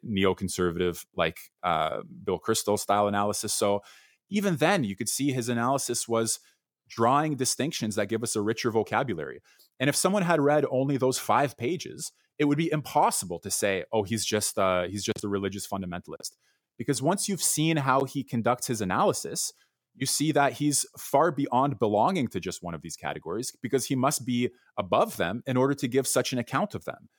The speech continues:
an account of the alternatives. So he has a much greater breadth than the people who try to put him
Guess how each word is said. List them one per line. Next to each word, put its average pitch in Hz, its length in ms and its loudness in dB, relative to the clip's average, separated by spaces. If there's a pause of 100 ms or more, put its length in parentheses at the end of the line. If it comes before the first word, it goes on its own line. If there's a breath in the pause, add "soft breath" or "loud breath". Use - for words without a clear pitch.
(160)
an 117 240 2
account 117 380 0
of 117 80 -4
the 120 100 4
alternatives. 131 640 -2 (480)
So 127 160 2
he 135 140 2
has 180 220 2
a 202 40 0
much 143 240 0
greater 135 260 2
breadth 98 360 2
than 98 100 -4
the 92 80 -2
people 101 260 -4
who 104 80 -2
try 101 200 2
to 95 80 0
put 101 180 0
him 98 160 0